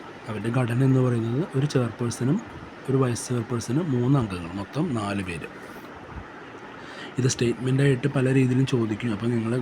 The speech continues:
ഘടന എന്തായാലും അറിഞ്ഞിരിക്കണം. രാഷ്ട്രപതിയാണ് നിയമിക്കുന്നത്. മൂന്ന്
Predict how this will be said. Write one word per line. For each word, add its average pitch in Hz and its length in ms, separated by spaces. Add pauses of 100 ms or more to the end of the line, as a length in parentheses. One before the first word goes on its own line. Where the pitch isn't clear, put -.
ഘടന 117 200 (100)
എന്തായാലും 123 280
അറിഞ്ഞിരിക്കണം. 110 480 (580)
രാഷ്ട്രപതിയാണ് 117 680
നിയമിക്കുന്നത്. 107 520 (120)
മൂന്ന് 110 200